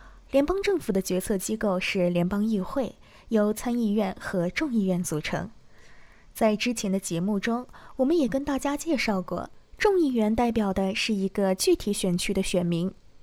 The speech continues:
在众议院占到多数席位的党派的领袖就是澳大利亚的总理。参议院在审议、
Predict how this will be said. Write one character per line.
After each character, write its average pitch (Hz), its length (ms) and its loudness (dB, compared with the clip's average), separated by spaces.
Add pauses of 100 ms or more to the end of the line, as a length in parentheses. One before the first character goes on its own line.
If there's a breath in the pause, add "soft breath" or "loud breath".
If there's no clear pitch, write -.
在 262 260 2
众 339 240 0
议 233 120 2
院 214 260 2
占 254 240 0
到 220 140 4
多 311 240 2
数 330 200 -2
席 - 240 -2
位 202 200 2
的 196 100 0
党 180 260 -2
派 254 200 0
的 226 100 2
领 190 320 2
袖 302 340 -2 (220 soft breath)
就 226 140 2
是 202 120 -2
澳 214 160 0
大 202 200 -2
利 208 100 -2
亚 202 140 -2
的 185 80 -4
总 175 260 -4
理。 269 340 -2 (760 soft breath)
参 392 260 -2
议 381 120 2
院 285 280 2
在 247 280 0
审 190 400 2
议、 240 280 -2